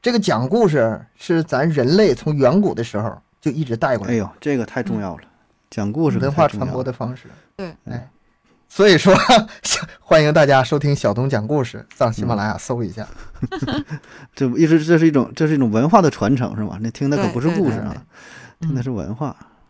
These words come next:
Speaker 3: 说到春节，我就想起他们，他们之前就是过年的时候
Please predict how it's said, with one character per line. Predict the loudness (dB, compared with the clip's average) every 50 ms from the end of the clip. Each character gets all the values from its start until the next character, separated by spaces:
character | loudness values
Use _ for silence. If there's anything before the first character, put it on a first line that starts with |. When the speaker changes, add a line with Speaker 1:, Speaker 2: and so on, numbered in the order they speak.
| _ _ _ _ _ _ _ -10
Speaker 3:
说 | -6 -4 -2
到 | 0 0 0 0
春 | 0 -4 -4 -4
节， | -4 -2 -2 -2
我 | -2 -2
就 | -2 -2
想 | -2 -2 0 -2
起 | -2 -2
他 | -2 -2
们， | -2 -2 -2 -2 -4 -6 _ _ _
他 | -4 -2
们 | -2 -2 -2
之 | -2 -4 -6 -6
前 | -6 -6 -4 -4 -4 -4
就 | -4 -4 -6
是 | -8 -10
过 | -8 _ -4 -4
年 | -4 -4 -6 -8 -8
的 | -8 -6
时 | -6 -6 -8 -8
候 | -8 -8 -8 -8 -8